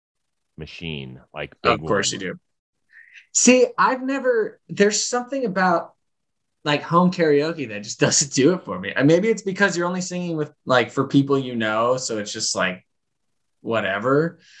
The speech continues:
Speaker 2: When you sing in a bunch of, like, you have to, there, it takes something. There's a lot of people who won't go sing karaoke 'cause
Speaker 1: Mm.
Speaker 2: they're afraid of making fools of themselves. And it's like, that is the whole point.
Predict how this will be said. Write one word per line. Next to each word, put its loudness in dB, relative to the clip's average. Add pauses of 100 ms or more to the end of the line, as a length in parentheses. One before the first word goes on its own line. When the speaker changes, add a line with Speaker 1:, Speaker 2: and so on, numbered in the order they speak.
(200)
Speaker 2:
When 6
you 8
sing 4
in 2
a 4
bunch 0
of, -4
like, -2 (540)
you 8
have 2
to, -4
there, 2
it -6
takes 0
something. -2
There's -2
a 2
lot 2
of -4
people 0
who -6
won't -4
go 2
sing -6
karaoke 2
'cause -4
Speaker 1:
Mm. -2
Speaker 2:
they're 2
afraid 0
of -2
making -4
fools -2
of -8
themselves. -2
And -6
it's -4
like, -2 (220)
that -8
is -10
the 0
whole 0
point. 0